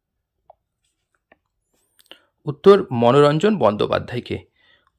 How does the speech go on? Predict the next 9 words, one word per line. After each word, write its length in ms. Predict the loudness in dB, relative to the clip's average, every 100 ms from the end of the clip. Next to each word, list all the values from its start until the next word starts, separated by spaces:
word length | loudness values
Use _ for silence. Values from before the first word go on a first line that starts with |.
| _ -6
কোন 240 | 2 4
নাটকের 560 | 4 0 0 -2 0 -2
প্রস্তাবনায় 720 | -4 -6 -2 -2 2 2 2
এই 140 | 0 0
গানটি 380 | 2 0 2
রয়েছে? 260 | 0 2 -2
চোখ 400 | 0 2 2 0
যে 340 | -14 -4 -4 0
ওদের 460 | -2 0 -2 -2